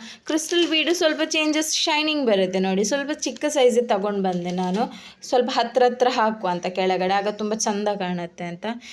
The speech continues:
ನೋಡಿ, ಇಲ್ಲಿ ಬುಟ್ಟಾಸ್ ಡಿಸೈನ್ ಕೂಡ ಹಾಗೆ, ಇಷ್ಟಕ್ಕೆ ಮಾತ್ರ ನನಗೆ ಬುಟ್ಟಾಸ್ ಡಿಸೈನ್ ಮಾಡ್ಲಿಕ್ಕೆ ಇರೋದು. ಹಾಗಾಗಿ ನಾನು ದೂರ ದೂರ ಬುಟ್ಟಾಸ್ ಡಿಸೈನ್ ಹಾಕ್ತಿಲ್ಲ, ಹತ್ರ ಹತ್ರ ಹಾಕ್ತಿದ್ದೇನೆ. ಮತ್ತೆ ನೋಡ್ಬೋದು ನೀವು, ಇದರಲ್ಲಿ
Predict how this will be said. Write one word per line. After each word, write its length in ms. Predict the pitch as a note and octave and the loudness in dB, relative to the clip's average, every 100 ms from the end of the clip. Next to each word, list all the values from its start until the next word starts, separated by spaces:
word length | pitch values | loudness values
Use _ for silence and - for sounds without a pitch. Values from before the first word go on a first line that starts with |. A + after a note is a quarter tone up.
| - - | -14 -4
ನೋಡಿ, 200 | B3 A3+ | 0 2
ಇಲ್ಲಿ 140 | A3+ | 2
ಬುಟ್ಟಾಸ್ 440 | A3 A#3+ C4 C4 A3+ | 2 0 0 0 0
ಡಿಸೈನ್ 400 | A#3+ A#3 A3+ A3+ | 0 2 2 2
ಕೂಡ 120 | B3 | 2
ಹಾಗೆ, 320 | B3+ A3 F#3+ | 2 0 -2
ಇಷ್ಟಕ್ಕೆ 540 | F#3 - E3+ - D#4 D4+ | -6 -8 -6 -2 -2 0
ಮಾತ್ರ 300 | C#4 C#4+ C#4 | 0 0 2
ನನಗೆ 260 | B3+ A#3 A3+ | 2 2 2
ಬುಟ್ಟಾಸ್ 360 | A3 A3 G#3+ G#3 | 2 2 0 0
ಡಿಸೈನ್ 320 | G#3+ G#3+ G#3 | 0 -2 -2
ಮಾಡ್ಲಿಕ್ಕೆ 360 | G#3 G3+ G#3+ | -2 -2 -2
ಇರೋದು. 200 | G3+ F#3+ | 0 0
ಹಾಗಾಗಿ 380 | A#3+ C4 C4+ C4 | 0 0 0 0
ನಾನು 260 | C4 C4 A#3+ | 0 2 2
ದೂರ 220 | C4 C#4+ | 2 2
ದೂರ 200 | B3+ C4 B3 | 4 4 4
ಬುಟ್ಟಾಸ್ 400 | A#3 A#3 A3 A3 | 2 2 0 2
ಡಿಸೈನ್ 320 | A3 A3 A3 | 0 2 0
ಹಾಕ್ತಿಲ್ಲ, 400 | G3 - F#3 G3 C#4+ - - - | 0 -2 -2 0 -2 -8 -16 -4
ಹತ್ರ 320 | C#4+ C#4 C#4+ | -4 0 2
ಹತ್ರ 200 | C#4 C#4 C#4 | 2 4 2
ಹಾಕ್ತಿದ್ದೇನೆ. 640 | C4+ A3 A3 F#3+ F#3+ A3+ | 2 0 0 0 0 0
ಮತ್ತೆ 240 | C#4 D4 | 0 0
ನೋಡ್ಬೋದು 460 | C#4+ C#4+ D4 A3+ G#3+ | 0 2 2 2 2
ನೀವು, 180 | G#3+ G#3+ | 4 2
ಇದರಲ್ಲಿ 420 | G#3 G#3+ G3+ B3 | 2 2 2 0